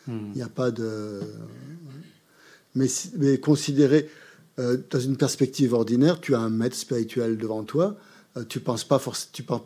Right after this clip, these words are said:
Speaker 2: pas forcément que c'est le Bouddha. Tu penses que c'est le, que c'est un maître spirituel qui est, qui est là devant toi. Donc quelqu'un comme, comme toi, quelque part. Et, euh, quelqu'un qui a, qui a,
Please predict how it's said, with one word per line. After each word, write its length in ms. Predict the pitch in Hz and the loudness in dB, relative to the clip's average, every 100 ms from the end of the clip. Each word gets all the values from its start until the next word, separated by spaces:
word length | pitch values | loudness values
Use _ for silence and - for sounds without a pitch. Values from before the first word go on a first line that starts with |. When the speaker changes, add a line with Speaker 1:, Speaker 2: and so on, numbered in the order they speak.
| _ | _
Speaker 2:
pas 140 | 135 123 | -2 -2
forcément 600 | 117 - 131 123 127 - - | -4 -2 0 2 0 -2 -4
que 100 | 123 | -4
c'est 160 | - 113 | -2 -4
le 60 | |
Bouddha. 360 | 113 151 151 - _ _ - _ _ _ _ | 2 6 6 2 _ _ -20 _ _ _ _
Tu 100 | - | -8
penses 340 | 117 135 127 - | -2 0 0 -2
que 120 | 123 | -4
c'est 240 | - 120 | -2 -2
le, 440 | 110 110 107 113 117 | -2 -4 -6 -8 -10
que 40 | - | -12
c'est 120 | - | -2
un 60 | 117 | 4
maître 200 | 139 139 | 6 4
spirituel 640 | - 127 120 190 226 190 | -2 -2 0 0 0 -4
qui 220 | - 131 | -6 -6
est, 40 | 120 | -4
qui 160 | - | -2
est 40 | 120 | 0
là 140 | 120 | 0
devant 220 | 113 117 | -2 -8
toi. 240 | 110 123 - - - - | -4 -6 -8 -18 -20 0
Donc 260 | 139 131 - | 2 2 2
quelqu'un 340 | 135 127 139 | 2 6 4
comme, 220 | 131 117 117 | 4 -2 2
comme 240 | 147 127 | 2 4
toi, 240 | 180 208 - - | 4 4 2 -14
quelque 260 | 123 - - | -14 -12 -10
part. 320 | 117 117 - _ _ _ - - _ - | -10 -12 -16 _ _ _ -20 -20 _ -4
Et, 320 | 127 127 123 117 | 2 4 4 2
euh, 680 | 113 110 110 110 107 107 107 - _ _ - | 0 -2 -4 -4 -6 -8 -10 -16 _ _ -14
quelqu'un 260 | 127 156 160 | 0 4 4
qui 120 | 151 | 4
a, 140 | 123 135 | 2 0
qui 180 | - | 0
a, 140 | 127 | 2